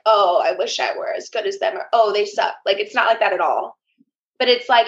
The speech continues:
I could understand why somebody might wanna pick somebody else. So it's like, how do I differentiate myself without straying from myself and not showing up honestly?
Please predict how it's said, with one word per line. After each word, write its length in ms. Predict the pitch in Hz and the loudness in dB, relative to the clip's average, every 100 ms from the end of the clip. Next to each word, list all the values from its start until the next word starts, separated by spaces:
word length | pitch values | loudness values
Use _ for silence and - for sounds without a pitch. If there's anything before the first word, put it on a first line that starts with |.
| 233 | 2
I 120 | 240 | -2
could 100 | 247 | 0
understand 520 | 254 233 226 247 220 | -4 -4 -6 -2 -2
why 120 | 214 208 | -2 -4
somebody 380 | 208 208 208 | -4 -4 -2
might 220 | 202 185 190 | -2 -2 -2
wanna 180 | 196 | -4
pick 200 | 196 - | 0 0
somebody 320 | - - 180 151 | 0 -4 -2 -2
else. 460 | - - - - _ _ _ _ _ | -4 -8 -18 -20 _ _ _ _ _
So 220 | - 285 | -2 2
it's 140 | 269 269 | 2 2
like, 200 | 262 254 - - | -2 -2 -8 -10
how 260 | - 262 | -2 0
do 80 | 277 | 2
I 240 | 277 269 | 2 2
differentiate 760 | 269 240 240 220 214 - 214 208 | -2 -6 -4 -6 -4 -4 -4 -4
myself 680 | 202 202 196 185 190 208 - _ _ _ _ | -6 -6 -4 0 0 -2 -8 _ _ _ _
without 600 | 233 247 240 233 240 233 - _ _ - | -4 0 2 4 2 0 -8 _ _ -10
straying 540 | - - 262 233 262 | -8 0 4 4 0
from 200 | 254 247 | -4 -4
myself 680 | 262 254 - 262 269 311 - _ _ | -2 -4 0 2 2 -2 -8 _ _
and 160 | 233 226 220 - | -2 -2 -8 -8
not 320 | 233 220 233 | 0 2 2
showing 300 | - 254 240 | 0 -4 -2
up 140 | 226 226 | -2 -2
honestly? 800 | 202 208 220 - 311 294 330 349 | -2 -2 -4 -8 -8 -6 -6 -10